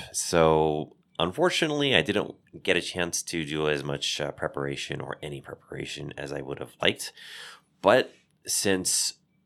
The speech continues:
we're speaking of milestones and anniversaries, why not launch this brand new project on my one-year anniversary of sharing my writing with, uh, the Instagram community and the community at large?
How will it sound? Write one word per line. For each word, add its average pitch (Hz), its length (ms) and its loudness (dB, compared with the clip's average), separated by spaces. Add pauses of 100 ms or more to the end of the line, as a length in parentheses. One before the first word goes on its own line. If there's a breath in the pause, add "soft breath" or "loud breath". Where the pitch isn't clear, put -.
(1000)
we're 80 140 -4
speaking 80 400 -4
of 71 160 0
milestones 78 680 0
and 82 140 2
anniversaries, 98 1000 4 (560 loud breath)
why 73 260 0
not 76 240 2
launch 78 300 0
this 78 180 -4
brand 76 260 -8
new 73 100 -8
project 82 560 -4 (100)
on 73 540 -6 (880)
my 87 160 2
one-year 73 360 0
anniversary 73 800 -2
of 71 220 -4
sharing 78 340 -2
my 76 100 -2
writing 82 340 -2
with, 87 360 -4
uh, 85 120 -2
the 85 180 -4
Instagram 87 480 -4
community 92 420 -4
and 90 120 -8
the 92 60 -6
community 98 400 -6
at 101 140 -4
large? 113 380 0